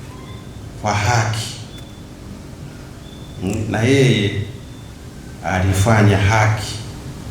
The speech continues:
Yawezekana hapa na pale akakosea, eh.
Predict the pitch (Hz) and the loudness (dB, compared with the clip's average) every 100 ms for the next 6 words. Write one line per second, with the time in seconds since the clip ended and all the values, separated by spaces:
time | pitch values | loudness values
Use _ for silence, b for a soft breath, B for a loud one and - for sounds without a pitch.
0 | - 98 117 143 139 143 170 175 143 - | -4 4 6 6 6 6 6 6 6 6
1 | 135 117 113 156 156 113 113 110 113 - | 6 6 6 6 6 4 2 -2 -4 -4
2 | 156 123 - - 165 - - | -4 -2 -4 -4 -2 -2 -4